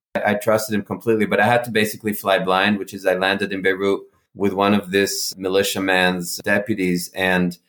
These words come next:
I had to surrender my passport and all my electronics. So I really was cut off in those hours where I was to meet this person who would then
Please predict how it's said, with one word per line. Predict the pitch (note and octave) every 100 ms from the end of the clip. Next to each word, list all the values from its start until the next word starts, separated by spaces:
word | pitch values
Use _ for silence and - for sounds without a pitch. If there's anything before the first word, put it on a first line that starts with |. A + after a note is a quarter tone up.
| _ F#2
I | F#2 F#2
had | G2+ -
to | F2
surrender | - G2+ G2 F#2+
my | F#2
passport | F2+ G2+ G2+ G2+ F2+
and |
all | E2+ F#2
my | F2+
electronics. | F2+ F2 G2 F#2+ F2+ E2+ -
So | - F2+ - -
I | G2
really | G2+ G2+ A2+ A2+ G#2 F#2+
was | F2+ F#2+ F2+ F2
cut | - G2+
off | G2+ G2 F#2 - -
in | F#2
those | F2+ F2
hours | F2 G2+ G2+ F#2 E2+ E2+ -
where | F2 F2+ F2+ F2
I | F2 F2 F2 E2+
was | F2+ F2+
to | - F2+
meet | G2+ -
this | F2
person | - F2+ F2 - E2+
who | F2+
would | F2+ F2
then | F#2 F#2